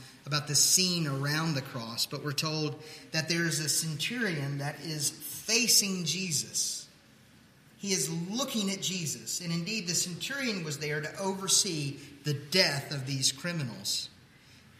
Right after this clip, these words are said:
He was like the coroner that makes the pronouncement of death. Uh, centurions were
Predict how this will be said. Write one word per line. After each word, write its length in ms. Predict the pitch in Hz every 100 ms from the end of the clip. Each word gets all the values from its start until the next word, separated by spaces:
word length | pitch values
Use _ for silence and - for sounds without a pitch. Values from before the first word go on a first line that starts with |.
| - - -
He 140 | 196 214
was 180 | 196
like 280 | 170 165 180
the 60 | 165
coroner 600 | - 226 208 165 135 139
that 200 | 143 147
makes 280 | 147 151 -
the 100 | 151
pronouncement 680 | - 151 139 131 - 127 117 -
of 240 | 123 117
death. 460 | 139 127 107 - - - - - - - - - - - - -
Uh, 100 | 156
centurions 720 | - 180 - 220 214 196 147
were 160 | 170